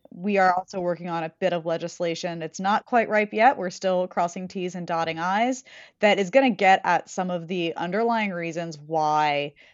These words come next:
some people are not able to access transplant. And that's everything from, um, y-, you know, a transplant navigator to help explain the complicated system, how everything works,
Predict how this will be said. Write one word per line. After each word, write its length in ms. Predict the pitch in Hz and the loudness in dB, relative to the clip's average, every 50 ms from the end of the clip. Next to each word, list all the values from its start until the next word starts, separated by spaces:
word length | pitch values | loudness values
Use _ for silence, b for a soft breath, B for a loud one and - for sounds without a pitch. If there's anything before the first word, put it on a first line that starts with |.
| b | b
some 260 | b - - 220 208 202 | b -4 -2 0 0 0
people 280 | - 214 208 208 196 | -2 -4 -2 0 0
are 100 | 190 180 | 0 0
not 260 | 175 170 165 156 - | 0 -2 -2 -4 -4
able 180 | - 160 156 165 | -6 -8 -6 -4
to 140 | 160 - - | -4 -2 -2
access 440 | 143 139 - - - 160 156 147 - | -2 -4 -4 -6 -6 -8 -8 -8 -10
transplant. 640 | - - 151 156 151 151 - - - - - - - | -12 -10 -10 -10 -10 -12 -12 -12 -10 -10 -8 -6 -2
And 120 | - 240 285 | -2 0 2
that's 320 | 339 359 - - _ - | 2 0 0 -4 _ -4
everything 600 | 262 254 233 254 269 247 - 269 247 247 233 233 | -4 -4 -2 -2 -2 -2 -2 -2 -2 -2 -2 -4
from, 640 | 220 - - 233 214 208 202 202 196 196 196 202 196 B B B B B B B B B _ | -6 -6 -4 -2 -2 0 0 0 -2 -2 -4 -6 -8 B B B B B B B B B _
um, 220 | - 196 185 185 190 | 2 4 4 2 0
y-, 140 | 214 240 - | -2 -4 0
you 80 | - | 2
know, 120 | 247 240 226 | 2 2 2
a 60 | 226 | 2
transplant 540 | 220 - 285 277 269 262 - - 294 277 220 | 2 2 2 2 2 2 2 0 0 2 4
navigator 560 | 226 220 226 208 233 196 185 170 151 151 165 | 4 4 4 4 2 0 0 0 0 2 2
to 80 | 180 185 | 2 0
help 320 | 185 - 233 247 247 247 | 2 2 4 4 4 4
explain 760 | 254 226 - - - - 202 208 208 202 190 170 160 147 147 - | 2 -2 -2 -4 -6 -2 -2 0 0 0 -2 -4 -4 -6 -6 -4
the 100 | - 170 | -6 -6
complicated 1040 | - - - - 226 226 226 220 220 220 220 214 - 214 214 196 185 190 180 165 | -6 -6 -8 -4 -2 0 0 0 0 -2 -2 -2 0 0 0 0 0 -2 -4 -4
system, 400 | - 190 175 - - 170 160 160 | -6 -8 -8 -6 -6 -6 -6 -6
how 380 | 151 156 - 220 220 214 220 196 | -8 -4 0 2 4 4 4 2
everything 500 | 196 202 170 190 190 - 190 185 175 160 | 2 0 -2 -4 -4 -4 -6 -6 -4 -2
works, 400 | 165 165 165 156 156 - - | -2 -2 -2 -4 -6 -10 -18